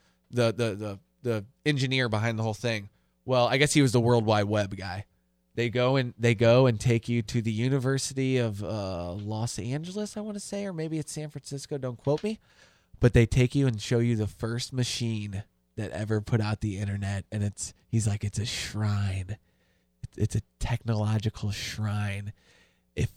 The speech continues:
uh, all, all the advancements in mankind, you walk down this regular old hallway,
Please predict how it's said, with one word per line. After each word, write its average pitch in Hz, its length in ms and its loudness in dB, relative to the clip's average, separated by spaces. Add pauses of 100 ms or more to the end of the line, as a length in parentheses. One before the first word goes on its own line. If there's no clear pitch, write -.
(140)
uh, 113 180 2
all, 117 320 2
all 123 220 4
the 127 160 4
advancements 113 760 -2
in 107 160 -4
mankind, 113 720 0
you 107 80 0
walk 110 280 -2
down 113 220 2
this 113 240 -4
regular 117 500 0
old 120 220 4
hallway, 117 680 0